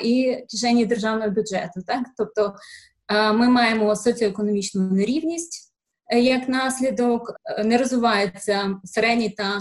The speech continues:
малий бізнес, як приклад, знищується загалом конкуренція в економіці, е, без конкуренції ми отримуємо дорожчі і, е, товари, і товари гіршої якості,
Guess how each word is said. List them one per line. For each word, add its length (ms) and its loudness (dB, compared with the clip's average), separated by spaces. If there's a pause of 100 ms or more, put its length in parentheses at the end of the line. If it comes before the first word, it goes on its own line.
(380)
малий 400 4
бізнес, 720 -4 (200)
як 240 -4
приклад, 640 0 (400)
знищується 580 0
загалом 400 0
конкуренція 600 0
в 80 -2
економіці, 800 -4 (440)
е, 260 0
без 240 -2
конкуренції 680 -2
ми 140 2
отримуємо 680 0
дорожчі 680 2 (120)
і, 340 0
е, 160 -2
товари, 480 -2
і 320 0
товари 360 -2 (440)
гіршої 380 2
якості, 520 -8